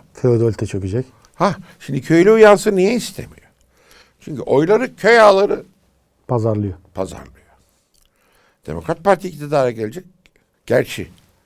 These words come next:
Speaker 2: Demokrat Parti'nin iktidara gelmesi mühim değil. Ama köy ağalarında söz sahibi olmaları mühim. Zaten biz çok partili demokrasiye geçince biliyorlar ne rezillik çıkar.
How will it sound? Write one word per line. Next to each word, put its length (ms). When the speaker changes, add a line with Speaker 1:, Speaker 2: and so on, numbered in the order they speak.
Speaker 2:
Demokrat 440
Parti'nin 320
iktidara 400
gelmesi 360
mühim 300
değil. 260
Ama 240
köy 300
ağalarında 460
söz 240
sahibi 340
olmaları 420
mühim. 240
Zaten 380
biz 160
çok 220
partili 380
demokrasiye 500
geçince 480
biliyorlar 520
ne 100
rezillik 460
çıkar. 240